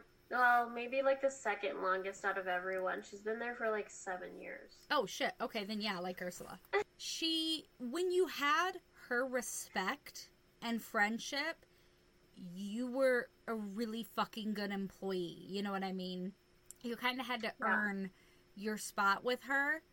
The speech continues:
Speaker 2: She straight up went to him and said, "You know what you did. You're quitting anyway. Why don't you just tell the truth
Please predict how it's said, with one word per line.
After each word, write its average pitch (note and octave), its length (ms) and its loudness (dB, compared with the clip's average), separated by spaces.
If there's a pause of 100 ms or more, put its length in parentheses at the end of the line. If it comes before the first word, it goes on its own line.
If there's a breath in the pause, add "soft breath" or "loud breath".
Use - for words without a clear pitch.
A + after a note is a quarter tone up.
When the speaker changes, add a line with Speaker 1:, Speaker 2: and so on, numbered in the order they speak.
(420 soft breath)
Speaker 2:
She - 380 -2
straight D#4+ 540 0
up B3+ 240 2 (800)
went A3+ 380 -2
to C#4 140 -2
him G3+ 280 0
and G#3 140 -2
said, G3 400 2 (1800 soft breath)
"You D4+ 360 0
know A3+ 220 4
what D4 260 0
you D#4 220 2
did. G3 480 0 (880)
You're G#3 320 0
quitting E4 480 2
anyway. G3 720 0 (960 soft breath)
Why A#3 300 6
don't A#3 420 0 (100)
you G#3+ 280 -4
just - 560 -4 (580)
tell G#3+ 320 4
the D#4 100 -2
truth B3 540 -2